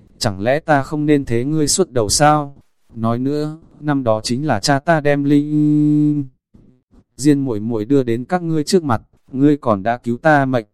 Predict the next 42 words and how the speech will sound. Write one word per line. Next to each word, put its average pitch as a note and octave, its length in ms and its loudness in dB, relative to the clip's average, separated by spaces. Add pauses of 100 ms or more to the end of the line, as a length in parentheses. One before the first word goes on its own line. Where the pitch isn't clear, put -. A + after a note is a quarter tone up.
(240)
hôm D3 260 -4
nay D3+ 160 0
chính C3+ 260 -4
là B2+ 120 0
ta C#3+ 200 0
hồi B2 240 -4
báo G#2+ 200 2
các F3+ 200 -4
ngươi D#3+ 220 -2
lúc." D#3+ 220 4 (720)
"Cái A2+ 200 -4
gì C3 260 2
vị A2 200 -4
hôn C#3 260 -4
thê? C#3 400 -2 (320)
Ngươi C#3 240 0
nói B2+ 260 -4
hiêu C#3+ 200 -2
nói B2+ 240 -4
vượn C3+ 300 -4
cái A#2 200 -4
gì C3+ 220 0
đâu?" C#3 320 0 (520)
Nhưng C#3 260 0
mà, F#2+ 420 -2 (260)
Tuyết G3 160 2
Khe D3+ 260 -2
lại B2+ 220 -2
ở G2 160 -6
chưa D3+ 240 4
cho C#3+ 160 -4
nàng A2+ 280 -2
cơ D#3 160 0
hội, C3 280 -6 (240)
liền G2+ 300 -2
nhảy G2 200 -2
nhảy F#2+ 240 -2
lên C3+ 220 -2
chính C3+ 280 -6
mình A#2 180 -2
tọa A2+ 220 -2
kỵ, A2 280 -4